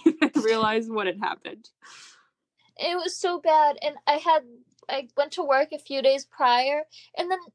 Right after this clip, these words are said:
Speaker 2: the nice, lovely people at the gym gave me some positive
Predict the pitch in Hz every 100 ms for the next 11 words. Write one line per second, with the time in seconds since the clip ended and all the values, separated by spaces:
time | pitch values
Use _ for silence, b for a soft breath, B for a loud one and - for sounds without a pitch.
0 | - 359 349 349 349 320 320 330 330 -
1 | 320 320 240 294 277 277 269 269 277 285
2 | 302 294 277 262 262 285 285 -